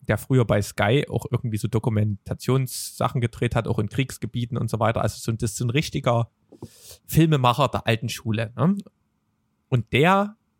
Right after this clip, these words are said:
wurde von Sony Europa angesprochen, ähm, „Möchtest du nicht das Promo-Video machen? Wir schicken dir die Kamera.“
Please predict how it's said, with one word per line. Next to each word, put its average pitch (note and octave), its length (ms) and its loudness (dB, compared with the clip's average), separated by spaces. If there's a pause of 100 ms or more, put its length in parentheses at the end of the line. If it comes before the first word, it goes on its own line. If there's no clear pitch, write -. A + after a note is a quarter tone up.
wurde C3 240 2
von A#2 260 0
Sony F#3 600 4
Europa C#3+ 460 2
angesprochen, B2 920 0 (480)
ähm, G#2+ 400 0
„Möchtest C3+ 480 0
du B2 120 2
nicht A2+ 360 0
das G2+ 100 -2
Promo-Video A2 600 2
machen? G2+ 540 -2
Wir A2 140 0
schicken B2+ 280 -4
dir G#2 120 -2
die A2 120 -10
Kamera.“ G2+ 480 -6